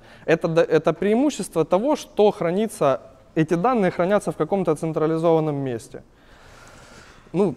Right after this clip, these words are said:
или, например, все остальное. К примеру, в поисковой системе. Э, это тот пример, опять же, к ней возвращаясь,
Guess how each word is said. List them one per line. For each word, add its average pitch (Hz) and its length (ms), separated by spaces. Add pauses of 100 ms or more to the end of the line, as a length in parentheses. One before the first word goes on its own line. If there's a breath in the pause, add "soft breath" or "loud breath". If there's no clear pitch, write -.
(240)
или, 143 220
например, 117 500 (460)
все 127 220
остальное. 113 540 (920)
К - 20
примеру, 220 320
в - 40
поисковой 175 540
системе. 127 640 (120)
Э, 135 640
это 180 220
тот 175 180
пример, 240 320
опять 151 340
же, 127 140
к - 80
ней 135 160
возвращаясь, 139 760